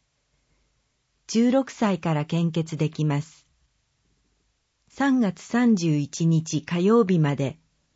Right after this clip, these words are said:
六十歳から六十四歳の間で初めて献血する人に、シニア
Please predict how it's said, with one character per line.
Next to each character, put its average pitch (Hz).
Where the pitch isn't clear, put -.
六 185
十 262
歳 202
か 165
ら 156
六 151
十 226
四 240
歳 175
の 147
間 147
で 139
初 175
め 247
て 190
献 190
血 185
す 180
る 180
人 175
に、 139
シ -
ニ 202
ア 135